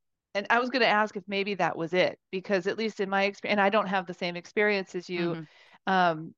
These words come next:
Speaker 1: my B two C is more in my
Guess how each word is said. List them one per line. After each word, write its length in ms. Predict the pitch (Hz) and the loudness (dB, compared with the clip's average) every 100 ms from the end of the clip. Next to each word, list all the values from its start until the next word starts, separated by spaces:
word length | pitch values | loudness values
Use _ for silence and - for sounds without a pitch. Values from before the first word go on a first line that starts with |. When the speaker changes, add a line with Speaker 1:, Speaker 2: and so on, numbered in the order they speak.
| - | -6
Speaker 1:
my 320 | 196 202 214 - - | 2 4 2 -2 -10
B 160 | 220 208 | -6 -4
two 120 | 175 | -4
C 540 | - - 240 214 190 | -6 -4 -2 0 -2
is 340 | - 196 190 185 | -2 -2 -2 -4
more 480 | 190 190 190 190 185 - | 0 2 4 4 2 -2
in 240 | 185 180 | -6 -4
my 580 | 180 175 175 170 165 165 | 0 4 4 2 0 -4